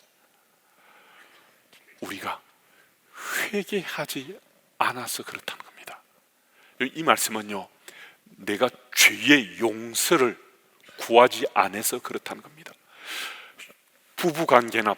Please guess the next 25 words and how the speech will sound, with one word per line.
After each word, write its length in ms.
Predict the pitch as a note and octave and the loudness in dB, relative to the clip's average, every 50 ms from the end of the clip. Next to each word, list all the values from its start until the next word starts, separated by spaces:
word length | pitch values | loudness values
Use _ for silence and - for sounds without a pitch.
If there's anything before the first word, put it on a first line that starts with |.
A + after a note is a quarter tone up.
| - - | -2 -4
부모 260 | C#3+ C#3+ C#3 C#3 C#3 | -4 -4 -2 -2 0
자식 360 | - - A#2 A2 - - - | 4 6 8 8 6 6 6
간의 200 | - A2+ A#2 A2+ | 6 6 6 6
관계 300 | - - B2 B2 A#2+ B2 | 4 4 4 4 4 4
속에서요, 720 | A2+ - - G#2 - A2 G2+ - - F#2+ F#2 G2 G2 G2+ - _ _ _ _ _ _ _ - - - - - - - - - - _ _ _ _ _ _ _ _ _ _ | 2 2 0 0 0 0 0 0 -2 -4 -6 -8 -10 -12 -14 _ _ _ _ _ _ _ -20 -20 -20 -20 -20 -20 -20 -20 -20 -20 _ _ _ _ _ _ _ _ _ _
내가, 460 | G#2+ G#2+ A2 G2+ A#2 G#2 F#2 - - - | -4 -4 -2 0 0 -2 -2 -4 -10 -12
아, 100 | - G3+ - - _ - | -10 -10 -10 -10 _ -10
이 140 | D#3+ - | -10 -10
부분은 480 | - - D#3 C3 D3 D3 C#3+ C3+ B2 G#2+ - _ _ _ _ - | -8 -8 -10 -8 -6 -4 -4 -6 -6 -8 -14 _ _ _ _ -2
내가 240 | - A2+ A2+ C3+ D#3+ | 2 2 4 4 2
좀 180 | - B2 A#2 - - | 0 -2 -8 -6 -4
잘못한 640 | - - A#2 G#2+ G#2+ B2 D3+ C#3+ - C#3 C#3 C3+ | -2 0 0 0 -2 -4 -6 -4 -4 -4 0 2
것 140 | A#2+ B2+ - | 2 2 2
같은데 440 | - - C#3+ C#3 C3+ D#3+ D#3+ - - - - _ _ _ _ - | 0 -4 -4 0 2 2 2 2 -2 -10 -20 _ _ _ _ 2
그래도 480 | - D#3 D3+ D3+ E3 E3 F3 D#3+ D3 - - - - - G2 F#2 | 2 6 8 8 8 8 8 6 4 2 -6 -18 -20 -14 -6 -4
내가 320 | G#2 G#2 G2+ A2+ A2+ - - - - _ _ _ _ - | -2 2 4 2 2 2 -2 -12 -20 _ _ _ _ -4
잘한 380 | - - G#2 G#2 A2 A#2 A2+ | 2 4 4 4 4 2 -4
게 80 | A2 B2 | -4 -6
있는 240 | A2+ F#2 F#2 F#2+ F#2 | -6 -8 -10 -12 -14
겁니다. 360 | F2+ F2 G2+ G#2+ - - - _ _ _ _ _ _ _ _ _ - - - - - - - - - - - - - | -16 -18 -16 -16 -16 -16 -16 _ _ _ _ _ _ _ _ _ -20 -20 -20 -18 -18 -18 -18 -18 -20 -20 -12 -8 0
이게 360 | F3 F3 G3+ D#3+ B2 G#2 - | 6 8 8 8 8 4 0
내 120 | - G#3 | 0 0
탓만은 580 | - - - - G#3+ F#3+ E3+ D3+ D#3 D3+ C#3 - - | 2 4 2 2 4 6 6 6 6 4 0 2 8
아니라고 360 | - A#2+ A#2 - - C3 A2 | 8 8 8 8 4 0 2
생각합니다. 640 | - - - A2+ G#2 - - - - - - - - | 0 -2 -4 -4 -4 -4 -6 -8 -10 -14 -18 -18 -18